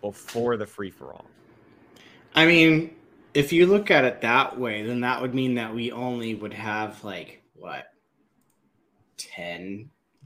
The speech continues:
Speaker 2: belt days?
Speaker 1: I mean, well, Paul has a month.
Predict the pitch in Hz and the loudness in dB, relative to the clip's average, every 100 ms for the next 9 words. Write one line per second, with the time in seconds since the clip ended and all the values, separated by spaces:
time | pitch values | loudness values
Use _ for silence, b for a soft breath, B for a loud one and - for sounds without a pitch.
0 | _ 107 98 - - 113 113 117 127 - | _ -6 -6 -8 -6 -4 -2 -4 -6 -12
1 | - _ _ _ _ _ _ _ _ _ | -20 _ _ _ _ _ _ _ _ _
2 | _ _ _ _ _ - 120 131 135 147 | _ _ _ _ _ -10 -6 -6 -2 -2
3 | 143 160 165 175 147 131 113 | 0 2 4 2 0 -4 -6